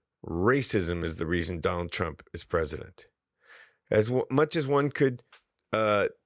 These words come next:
make an argument that n-, that, that jingoism and fear of others, uh, is, uh, from other countries and other religions is why he's president.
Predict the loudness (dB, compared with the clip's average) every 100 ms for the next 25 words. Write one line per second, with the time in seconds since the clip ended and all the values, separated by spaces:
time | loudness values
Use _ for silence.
0 | _ 0 0 2 0 0 -2 -2 0 0
1 | 0 -4 -2 -4 0 2 2 0 -2 -2
2 | -2 _ -6 0 4 4 4 2 -2 -6
3 | -8 -2 2 6 6 6 4 4 0 -2
4 | -10 -14 _ _ _ -2 -2 -2 -2 -2
5 | -4 _ _ -4 -2 0 0 0 0 -2
6 | -2 -4 -6 -12 -14 _ _ 0 0 2
7 | 2 2 0 -2 -8 -12 -4 -2 2 2
8 | 0 0 0 0 -4 -10